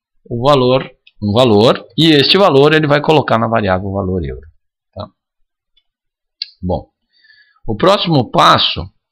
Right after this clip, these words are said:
é que eu quero agora transformar esse valor em euros em reais, certo?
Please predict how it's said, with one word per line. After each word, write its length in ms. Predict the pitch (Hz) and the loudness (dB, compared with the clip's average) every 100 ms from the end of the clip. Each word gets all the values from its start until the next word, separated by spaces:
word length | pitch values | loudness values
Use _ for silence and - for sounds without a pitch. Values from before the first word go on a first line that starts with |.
| _ 104 | _ -10
é 120 | 104 | -8
que 160 | - | 0
eu 80 | 135 | -2
quero 260 | - 101 110 | 0 0 2
agora 340 | 113 139 147 | 2 2 2
transformar 600 | 156 185 175 - 135 120 | 2 0 0 0 0 0
esse 100 | 110 | 0
valor 240 | 117 110 127 | 0 0 0
em 160 | 135 | 2
euros 480 | 135 170 185 - - 143 | 4 2 0 -6 -8 -2
em 240 | 160 170 | 0 2
reais, 420 | 202 156 90 78 - - _ | 2 2 0 -2 -12 -18 _
certo? 460 | - 117 113 - | -4 0 0 -4